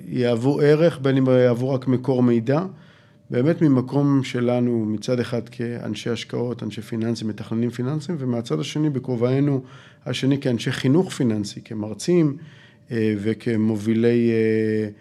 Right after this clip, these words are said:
ידע וחינוך פיננסי במסגרות שונות, כן להעמיד את היכולות הללו של ההבנה, של ה-, אה, ירידה לפרטים וההבנה של כל סעיף מה אולי אומר,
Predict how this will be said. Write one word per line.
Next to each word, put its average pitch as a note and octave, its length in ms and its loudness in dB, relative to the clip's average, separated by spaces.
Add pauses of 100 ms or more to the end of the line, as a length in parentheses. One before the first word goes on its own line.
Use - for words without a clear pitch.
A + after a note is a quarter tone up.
(380)
ידע A#2+ 340 4
וחינוך A#2 360 -2
פיננסי C3 540 -2
במסגרות G#2+ 1400 -4
שונות, F3+ 420 -4 (460)
כן D#3+ 160 0
להעמיד C3+ 380 2
את - 220 -6
היכולות A2+ 840 -4
הללו A#2 360 -2 (300)
של B2 220 -6
ההבנה, A#2 480 0 (400)
של A2+ 300 -6
ה-, G#2+ 300 -4 (100)
אה, G#2+ 1300 -4
ירידה B2+ 340 4
לפרטים C3 600 4
וההבנה A#2 580 0
של B2+ 180 -8
כל C#3 220 -4
סעיף C3+ 520 -4
מה B2 180 0
אולי B2 280 2
אומר, F3+ 340 0